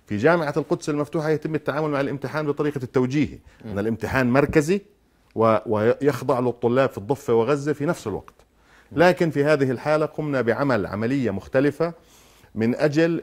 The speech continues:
Speaker 1: زيادة السلامة الأكاديمية للامتحان. وهنا نتطلع طبعًا، آه، إلى،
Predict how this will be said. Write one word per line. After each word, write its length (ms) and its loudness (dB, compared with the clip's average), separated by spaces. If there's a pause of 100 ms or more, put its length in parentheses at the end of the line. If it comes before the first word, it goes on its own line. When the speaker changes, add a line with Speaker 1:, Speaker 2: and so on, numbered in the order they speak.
Speaker 1:
زيادة 600 0
السلامة 560 -2
الأكاديمية 1300 -2
للامتحان. 1200 -8 (600)
وهنا 380 4
نتطلع 600 6
طبعًا، 580 0
آه، 320 -2
إلى، 420 0